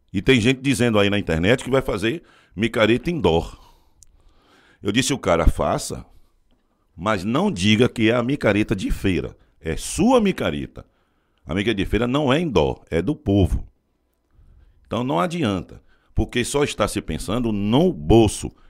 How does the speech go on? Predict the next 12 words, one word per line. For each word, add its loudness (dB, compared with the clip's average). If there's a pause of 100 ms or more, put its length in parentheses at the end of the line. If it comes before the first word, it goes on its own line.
(140)
Repito, -2
eu -2
não -6
sou -6
contra 0
que -6
ninguém 0
ganhe -2
seu -2
dinheiro 2
com -8
festa. -2